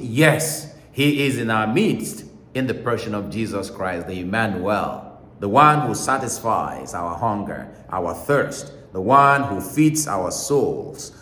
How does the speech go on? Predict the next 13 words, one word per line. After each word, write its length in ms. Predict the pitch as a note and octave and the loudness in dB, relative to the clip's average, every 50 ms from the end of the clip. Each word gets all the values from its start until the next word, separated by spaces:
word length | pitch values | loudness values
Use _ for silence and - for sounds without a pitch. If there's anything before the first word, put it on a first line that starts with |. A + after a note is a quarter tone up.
| - - - | -20 -8 -2
the 100 | G#2+ G#2+ | -2 0
one 680 | G2+ B2 C#3 C3+ C3+ C3+ C#3 C#3 C3+ C3+ C3 C3 - - - - - | 4 6 6 6 6 6 4 2 0 -2 -4 -6 -8 -12 -16 -18 -14
who 300 | - G#2+ G2+ F#2+ G2+ - | -8 -6 -4 -4 -4 0
takes 240 | - C#3+ C#3 C#3+ C#3+ | 4 6 6 6 6
care 300 | - - C#3+ C3 C3 B2 | 2 2 2 2 4 4
of 160 | A2+ - G2+ | 2 0 2
us 440 | G#2+ G#2 G#2 G#2 G#2 - - - - - - - - - - | 2 2 2 2 0 -4 -6 -8 -12 -18 -20 -20 -20 -10 -6
and 240 | G#2 G#2 G2+ F#2+ F#2 | -4 -4 -4 -4 -4
who 200 | - A2+ A#2 A2+ | -2 0 0 0
brings 400 | - G#2 G#2+ G#2+ G#2 G2+ - - | 0 0 -2 -2 -2 -2 -2 -2
us 420 | G2+ G2 F#2 F#2+ F#2+ - - - - - - - - | -2 0 0 -2 -4 -6 -8 -10 -14 -18 -20 -14 -8
to 80 | - F#2 | -6 -6
where 800 | F2 F2 G#2+ A2 A2 A2 A2 A2 A2+ A2+ A2 A2 - - - | 0 2 4 4 4 2 2 2 0 0 -2 -6 -8 -12 -14